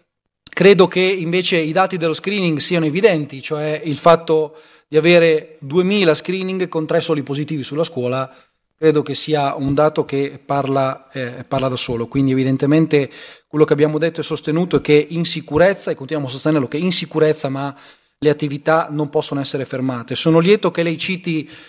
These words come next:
l'articolo trentatré al comma due e, eh, ovviamente del, del D P C M, così come <clears throat> l'articolo trentotto, sempre al comma due, che le permettono di aprire ulteriormente, caso vuole però che lei si ricordi di questi commi del D P C M e del decreto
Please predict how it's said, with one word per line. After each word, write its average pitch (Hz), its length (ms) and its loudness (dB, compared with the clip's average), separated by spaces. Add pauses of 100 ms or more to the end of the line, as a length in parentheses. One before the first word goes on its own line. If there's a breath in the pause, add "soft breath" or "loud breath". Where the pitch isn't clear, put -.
(160 loud breath)
l'articolo 165 560 4
trentatré 160 960 -2 (160)
al 139 160 -10
comma 151 240 4
due 180 720 0
e, 175 380 -2
eh, 127 220 -8
ovviamente 139 680 0
del, 131 340 -4
del 127 140 -6
D 131 80 -4
P 143 100 -8
C 170 320 6
M, 202 300 0 (360 loud breath)
così 143 280 -2
come 175 460 4
<clears throat> 170 320 0
l'articolo 147 460 -4
trentotto, 151 800 0
sempre 156 360 -4
al 135 100 -8
comma 170 220 2
due, 180 380 2 (320 loud breath)
che 170 100 -4
le 160 100 2
permettono 170 500 0
di 151 60 -2
aprire 180 240 -2
ulteriormente, 196 720 0
caso 220 280 2
vuole 196 260 -2
però 180 220 0
che 185 120 -4
lei 202 120 0
si 185 140 -4
ricordi 175 300 0
di 160 80 -2
questi 175 300 -4
commi 170 320 4
del 151 120 -2
D 165 80 -6
P 175 100 -10
C 190 280 2
M 151 100 0
e 151 40 0
del 165 140 -2
decreto 180 580 -2